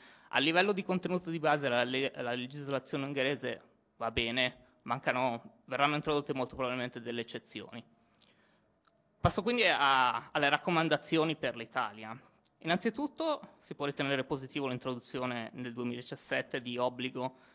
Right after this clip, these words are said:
di pubblicazione dei bilanci online per chi, eh, riceve finanziamenti da, dalla pubblica amministrazione. Io questo obbligo lo estenderei a tutte, non vedo la necessità di fare differenza.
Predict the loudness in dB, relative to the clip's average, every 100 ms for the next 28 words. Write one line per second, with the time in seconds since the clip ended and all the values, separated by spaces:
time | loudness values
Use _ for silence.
0 | _ -8 -2 0 0 -4 -4 -2 0 0
1 | 0 0 -4 -4 0 0 0 -4 -8 -10
2 | -4 -2 -2 -4 -6 -4 -2 -4 -6 -18
3 | _ _ -16 -8 -4 -2 0 -2 -4 _
4 | _ -4 -4 -2 -2 -2 -2 0 0 0
5 | -4 -4 -10 -10 -8 -8 -10 -12 -10 -10
6 | -12 -16 -20 -20 -2 2 2 2 0 2
7 | 2 2 2 -2 -6 -4 -6 -8 -14 -12
8 | -16 _ _ _ _ _ _ _ -12 -10
9 | -8 -6 -4 -6 -8 -14 _ -8 -6 -6
10 | -10 -12 -14 -12 -12 -12 -14 -14 -14 -18